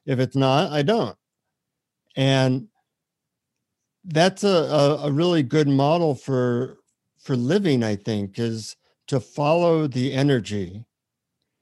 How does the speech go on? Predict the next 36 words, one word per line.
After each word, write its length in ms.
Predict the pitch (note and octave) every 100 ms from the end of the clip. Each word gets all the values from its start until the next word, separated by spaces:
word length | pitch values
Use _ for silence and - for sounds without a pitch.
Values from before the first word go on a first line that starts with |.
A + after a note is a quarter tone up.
| _ -
to 120 | C#3+
surrender 500 | - C3+ D#3+ F3+ E3
to 160 | C3
the 160 | C#3 C3+
energy 460 | C3 A#2+ B2+ B2 -
coming 280 | - C3 A#2+
through 240 | A2+ C#3 C3+
you, 400 | B2+ A2 G#2+ G#2
that 200 | A#2+ D3
you're, 400 | C3 A#2+ A#2 B2+ _ _ _ _ -
you're 100 | C#3+
not 240 | F#3+ F3+
looking 360 | E3 F3 D#3+ C3+
to 360 | - B2 A2+
direct 380 | A#2 C3 F#3+ G3
things. 360 | C#3 A#2 A2+ B2+
You're 100 | B2
looking 440 | D3 D#3 C#3+ B2
to, 380 | - C3 A#2+ A#2+ - _ _ _ -
uh, 160 | C#3+ A#2
have 280 | A2+ C#3
your 80 | C#3+
antenna 340 | B2 C3+ D3 C3
up, 320 | B2+ B2+ B2+
as 140 | A2+
Bruce 260 | C3 B2 -
Springsteen 480 | C3+ B2 - A#2+ A2+
said, 360 | A2+ A2 B2 -
and 240 | C3+ A#2+
follow 800 | - D#3 D#3+ E3 B2+ A#2 A2+ B2+ _ _ _ _ _
where 220 | B2+ C3+
the 160 | C3 B2+
energy 480 | C3 C3 G#2+ A#2+
is 140 | A#2 G#2
taking 420 | C#3+ D3 C#3+ G#2+
you. 360 | G2 F2 G2+